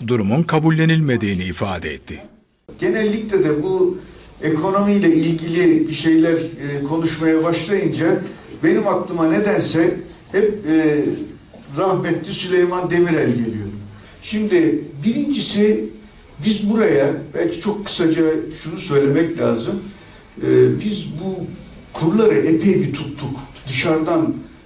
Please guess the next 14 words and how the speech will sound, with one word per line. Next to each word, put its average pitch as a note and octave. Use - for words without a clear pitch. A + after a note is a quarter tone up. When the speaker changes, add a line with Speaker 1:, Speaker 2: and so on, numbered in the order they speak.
Speaker 2:
e, A#2+
bol -
para C#3+
gelince C3
özellikle C3
iki D#3+
binli D3+
yılların C#3
başında, A#2
e, -
dünya C#3+
ekonomisinden D3
de C#3+
kaynaklanan, B2